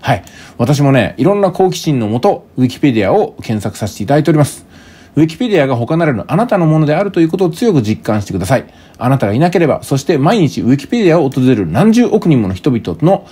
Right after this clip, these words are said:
愛と支援がなければ、私たちは何者でもないからです。あなたのご寄付は私たちを突き動かし、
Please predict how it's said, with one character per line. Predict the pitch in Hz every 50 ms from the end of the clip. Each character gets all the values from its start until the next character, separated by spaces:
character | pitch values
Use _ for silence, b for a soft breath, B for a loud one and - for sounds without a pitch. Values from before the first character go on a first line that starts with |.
| B B B
愛 | B 180 175 151
と | - 117
支 | - - 165
援 | 147 117
が | 110
な | 123 147 147
け | 127 117
れ | 120
ば、 | 139 190 170 - -
私 | 120 - 139 127 -
た | 117 90
ち | - 107
は | 90 80
何 | 90 101 120 151
者 | 180 208 208 202
で | 208
も | 190 147
な | 127 127 110
い |
か | - -
ら | 113
で | 113 -
す。 | - - - - B B B B B B B B B B
あ | 139 175
な | 240
た | 247 247 175
の | 135 113
ご | 123 131
寄 | 127 - -
付 | 117 98
は | 87
私 | 104 - - 147 -
た | 143 123
ち | - -
を | 110 120 - -
突 | - - -
き | 202 202
動 | 185 160 160
か | 165 147
し、 | - - -